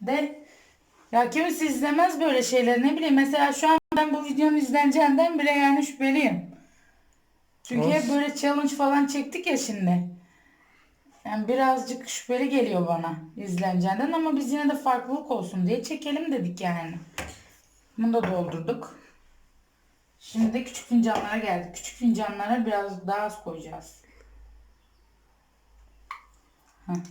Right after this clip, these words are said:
Speaker 1: böyle. Bir
Speaker 2: Bu
Speaker 1: kaşığa
Speaker 2: falaka
Speaker 1: yapalım.
Speaker 2: cezalı şey, e, gıdıklama cezalı falaka oyununu da koronavirüsünden sonra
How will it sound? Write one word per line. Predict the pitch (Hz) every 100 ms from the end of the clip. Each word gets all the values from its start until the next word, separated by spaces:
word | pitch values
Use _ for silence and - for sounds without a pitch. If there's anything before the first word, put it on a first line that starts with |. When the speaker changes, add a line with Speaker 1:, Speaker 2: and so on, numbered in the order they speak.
| - - - - - -
Speaker 1:
böyle. | 208 185 156 151 175 185 - - - - - - - - - - - - - -
Bir | 214 180 147
Speaker 2:
Bu | 175 175
Speaker 1:
kaşığa | 175 180
Speaker 2:
falaka | 175 156 185 180
Speaker 1:
yapalım. | 190 - 147
Speaker 2:
cezalı | 147 147 147 147 151
şey, | 147 143 131 135 131 131
e, |
gıdıklama | 131 139 139 151 175
cezalı | 156 147 143 139
falaka | 143 156 156
oyununu | 151 139 147 170
da | 175 190 - - - - - - - - - - -
koronavirüsünden | - 139 165 180 170 - 160 160
sonra | 151 156 175 170 -